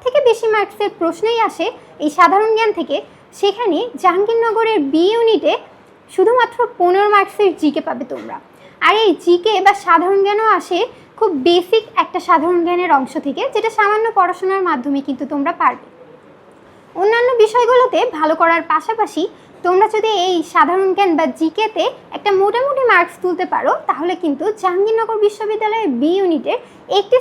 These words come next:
সিট তুমি দখল করে ফেলতে পারবে। জাহাঙ্গীরনগর বিশ্ববিদ্যালয়ের এই জার্নিটাকে তোমার জন্য আরেকটু সহজ করতে তোমার পাশে আছে আই এডুকেশন। আই এডুকেশনের জেইউ আইসিও ব্যাচে তুমি চাইলে আজই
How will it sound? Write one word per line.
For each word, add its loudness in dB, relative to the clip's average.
সিট 2
তুমি 4
দখল 0
করে 0
ফেলতে -6
পারবে। -16
জাহাঙ্গীরনগর 2
বিশ্ববিদ্যালয়ের 0
এই 4
জার্নিটাকে 0
তোমার 0
জন্য 0
আরেকটু -2
সহজ 2
করতে -4
তোমার 0
পাশে -2
আছে -8
আই 0
এডুকেশন। -14
আই 6
এডুকেশনের 0
জেইউ 0
আইসিও 0
ব্যাচে 4
তুমি 2
চাইলে 0
আজই 0